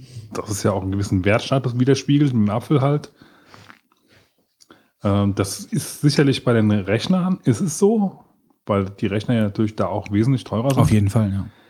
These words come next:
Speaker 1: Ich sehe es jetzt nicht unbedingt so bei den Telefonen.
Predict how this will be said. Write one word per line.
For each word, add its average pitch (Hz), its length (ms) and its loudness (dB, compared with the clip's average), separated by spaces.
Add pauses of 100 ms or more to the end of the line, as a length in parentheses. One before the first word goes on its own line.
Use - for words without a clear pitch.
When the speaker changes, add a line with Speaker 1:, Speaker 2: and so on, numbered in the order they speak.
(640)
Speaker 1:
Ich 151 300 -4
sehe 147 400 2
es 151 220 -2
jetzt 139 380 -2
nicht 143 360 0
unbedingt 160 540 2
so 143 220 -2
bei 131 120 2
den 123 120 0
Telefonen. 90 520 -6